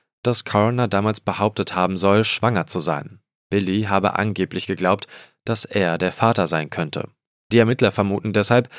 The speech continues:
dass zwischen den beiden möglicherweise eine intime Beziehung bestanden haben könnte. Ob das tatsächlich stimmt, lässt sich heute kaum noch sicher überprüfen. Fakt ist, in den öffentlich bekannten Akten findet sich kein Hinweis darauf, dass Coroner schwanger war.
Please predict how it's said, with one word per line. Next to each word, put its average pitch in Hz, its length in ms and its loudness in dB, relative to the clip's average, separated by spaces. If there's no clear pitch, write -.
dass - 220 -4
zwischen 131 280 0
den 113 200 2
beiden 107 280 2
möglicherweise 101 800 0
eine 95 200 -2
intime 90 420 -4
Beziehung 104 480 0
bestanden 82 480 -4
haben 80 240 -4
könnte. 78 400 -8
Ob 113 120 0
das 151 200 0
tatsächlich 110 440 0
stimmt, 139 360 0
lässt 117 220 -2
sich - 220 -2
heute 101 300 2
kaum 98 320 0
noch 90 200 -2
sicher 87 280 -2
überprüfen. 85 680 0
Fakt - 320 -4
ist, - 320 0
in 95 260 0
den 92 240 2
öffentlich 117 460 -2
bekannten 92 420 -4
Akten 123 560 -2
findet 131 280 0
sich 120 200 0
kein 117 280 -2
Hinweis 92 380 0
darauf, 87 460 2
dass - 280 0
Coroner 90 440 2
schwanger 85 420 0
war. - 220 -6